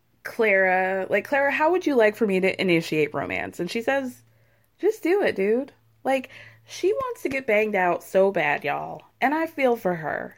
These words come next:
And she's, she, she really is, like, trying to be patient, and it's not working. <laughs> So the next question is, to Ryan, "What is your favorite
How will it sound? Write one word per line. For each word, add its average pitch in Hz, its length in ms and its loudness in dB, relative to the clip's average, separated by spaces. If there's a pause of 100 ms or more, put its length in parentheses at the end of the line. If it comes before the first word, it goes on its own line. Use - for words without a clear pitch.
And 214 160 -4
she's, 240 380 -6
she, 247 260 -8 (840)
she 277 380 -4
really 311 480 -2
is, 262 180 -2
like, 233 640 0 (640)
trying 233 340 2
to 233 60 -4
be 226 120 -2
patient, 190 500 0
and 226 140 0
it's 240 180 -2
not 185 200 0
working. - 520 -8 (160)
<laughs> 370 140 -2 (640)
So 247 100 -14 (840)
the 320 120 -2
next 453 320 -4
question 277 340 4
is, 233 360 -2 (1300)
to 285 120 -2
Ryan, 214 720 2
"What 262 240 2
is 330 160 2
your 285 100 -2
favorite 208 560 0